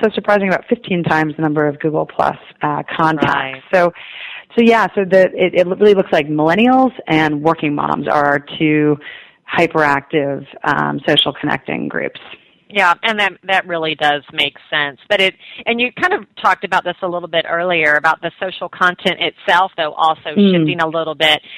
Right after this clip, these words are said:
Speaker 2: you know, with, um, stay-at-home moms being a little bit more focused on posting around their family, for example. Can you
Speaker 1: Mm-hmm.
Speaker 2: dig a little bit deeper into the,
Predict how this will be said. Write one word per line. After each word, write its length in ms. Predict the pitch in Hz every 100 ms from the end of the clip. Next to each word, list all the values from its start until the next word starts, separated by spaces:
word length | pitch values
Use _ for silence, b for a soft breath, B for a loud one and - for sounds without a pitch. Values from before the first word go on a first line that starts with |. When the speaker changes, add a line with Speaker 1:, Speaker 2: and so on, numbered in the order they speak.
| B
Speaker 2:
you 120 | 208
know, 240 | 196 180 175
with, 320 | 160 180 175 -
um, 380 | 175 165 156 156 -
stay-at-home 500 | 202 185 196 190 185
moms 440 | 175 165 160 160 -
being 240 | 170 165 156
a 80 | 156
little 200 | 175 170
bit 180 | 165
more 180 | 165 160 -
focused 400 | 170 165 170 -
on 220 | 160 156 -
posting 300 | 185 - 170
around 280 | 160 156 156
their 140 | 151 156
family, 440 | 277 262 208 160 -
for 140 | 156
example. 480 | 151 170 147 151 147 -
Can 240 | 180 180
you 200 | 226 277
Speaker 1:
Mm-hmm. 80 | 220
Speaker 2:
dig 160 | 320 294
a 60 |
little 220 | 254 240 240
bit 260 | 233 185 -
deeper 400 | 180 208 196 190
into 520 | 180 185 208 196 196
the, 180 | 190